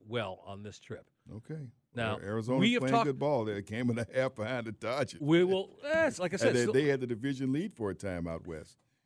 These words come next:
Speaker 2: And a lot of people thought it would be the Padres.
Speaker 1: I'm confident that Ari-, that the Braves are gonna go into Arizona and do what they gotta do. Now, hold me to that next week, but I'm just saying I feel like this is what's gonna happen. Six and oh?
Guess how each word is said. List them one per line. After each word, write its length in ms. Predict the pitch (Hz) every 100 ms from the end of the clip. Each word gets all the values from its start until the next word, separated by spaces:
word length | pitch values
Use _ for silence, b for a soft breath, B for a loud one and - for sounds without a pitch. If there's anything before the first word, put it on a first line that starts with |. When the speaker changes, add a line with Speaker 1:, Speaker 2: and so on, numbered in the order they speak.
| -
Speaker 2:
And 80 | 101
a 40 |
lot 100 | 117
of 80 | 113
people 220 | 120 110
thought 180 | 120 117
it 80 | 110
would 120 | 98
be 100 | 113
the 80 | 95
Padres. 480 | 113 131 107 87 82
Speaker 1:
I'm 80 | 110
confident 580 | - 156 156 160 170
that 160 | - -
Ari-, 160 | 123 120 110
that 160 | 92
the 60 | -
Braves 300 | 120 139 123
are 40 |
gonna 120 | 110
go 200 | 104 120
into 140 | 135 143
Arizona 520 | 120 123 110 104 101 b b -
and 100 | 92
do 100 | 98
what 100 | 95
they 100 | 95
gotta 220 | 92 87
do. 220 | 80 69 - _ _ _ -
Now, 180 | 101 95
hold 180 | 131 151
me 80 | 175
to 120 | 170
that 180 | 170 170
next 220 | 170 -
week, 200 | 160 131 b b -
but 100 | 107
I'm 120 | 110
just 120 | 110
saying 160 | 131 104
I 60 | 95
feel 220 | - 139
like 180 | 123 -
this 160 | 123
is 100 | 110
what's 180 | 107 107
gonna 160 | 120 98
happen. 280 | 101 87 - _ _ _ _ _
Six 380 | - - 196 -
and 100 | 170
oh? 260 | 180 240